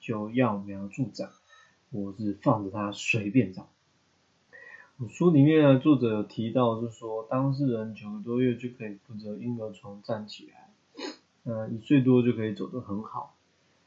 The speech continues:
一岁半才会自己走路啊，然后但是整体的初期发育过程算是非常的顺利，只有语言跟不上。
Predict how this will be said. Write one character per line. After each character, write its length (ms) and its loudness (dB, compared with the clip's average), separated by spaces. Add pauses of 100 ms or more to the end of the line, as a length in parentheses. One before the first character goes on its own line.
(560)
一 100 0
岁 260 6
半 300 4
才 200 -6
会 340 2
自 180 -8
己 340 -6
走 280 -14
路 220 -2 (200)
啊， 320 -12 (640)
然 180 -8
后 180 2
但 180 2
是 280 2 (100)
整 300 2
体 240 -6
的 300 -10
初 260 -4
期 240 -8
发 240 -4
育 120 0
过 200 0
程 220 -8
算 200 -10
是 120 -10
非 180 -6
常 180 -8
的 100 -8
顺 340 -4
利， 160 2 (560)
只 100 -8
有 400 -6
语 280 -4
言 380 -6
跟 220 2
不 140 -14
上。 260 -4